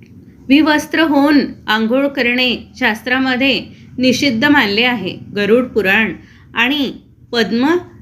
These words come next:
पुराणानुसार याला गंभीर चुका मानली जाते. गरुड पुराणातील नियम. गरुड पुराणानुसार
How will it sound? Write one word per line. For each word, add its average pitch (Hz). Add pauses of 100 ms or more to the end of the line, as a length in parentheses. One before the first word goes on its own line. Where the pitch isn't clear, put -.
(160)
पुराणानुसार 233
याला 208
गंभीर 220
चुका 233
मानली 220
जाते. - (600)
गरुड 247
पुराणातील 277
नियम. 202 (220)
गरुड 214
पुराणानुसार 202